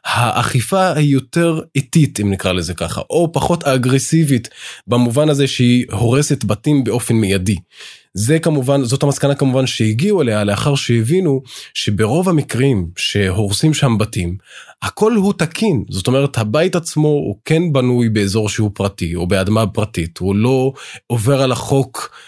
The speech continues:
אה, במובן הרחב, זאת אומרת, הוא לא לוקח אדמות של המדינה, הוא לא פורץ ל-, אה, לאזור ציבורי או לשטח ציבורי, אלא מדובר באזור שהוא לא מוסדר לפי החוק, בגלל שאין שם תוכניות מתאר ותוכניות מפורטות. ולכן,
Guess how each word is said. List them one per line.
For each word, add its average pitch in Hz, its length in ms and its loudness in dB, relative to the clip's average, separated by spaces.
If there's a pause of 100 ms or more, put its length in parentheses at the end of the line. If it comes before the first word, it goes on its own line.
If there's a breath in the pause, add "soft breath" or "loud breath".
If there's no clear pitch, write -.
(140 loud breath)
אה, 104 220 2
במובן 113 640 2
הרחב, 110 520 0
זאת 85 180 -8
אומרת, 110 220 0
הוא 107 80 2
לא 123 180 2
לוקח 117 460 0
אדמות 110 340 0
של 107 140 0
המדינה, 101 440 2
הוא 85 180 -2
לא 123 180 0
פורץ 120 560 -2
ל-, 104 260 2 (380 loud breath)
אה, 101 200 2
לאזור 101 460 0
ציבורי 95 560 0
או 85 120 -2
לשטח 98 380 -2
ציבורי, 101 500 -2 (400 loud breath)
אלא 143 160 2
מדובר 185 360 0
באזור 208 320 0
שהוא 185 220 0
לא 185 160 2
מוסדר 160 400 0
לפי 143 260 0
החוק, 185 300 -2
בגלל 131 220 2
שאין 175 260 0
שם 170 160 0
תוכניות 139 480 0
מתאר 143 400 0
ותוכניות 110 440 -2
מפורטות. 95 600 -4
ולכן, 151 320 0